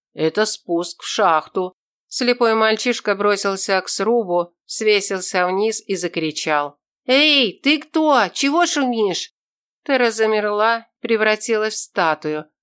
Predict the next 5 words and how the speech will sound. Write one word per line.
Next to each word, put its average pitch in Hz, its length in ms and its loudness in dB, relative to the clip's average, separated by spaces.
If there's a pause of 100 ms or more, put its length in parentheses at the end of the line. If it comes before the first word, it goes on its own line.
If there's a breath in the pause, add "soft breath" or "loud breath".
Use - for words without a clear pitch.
(140)
а 240 180 0
сердце 220 480 -2
заколотилось 214 800 -2
так 240 320 2
громко, 160 520 -4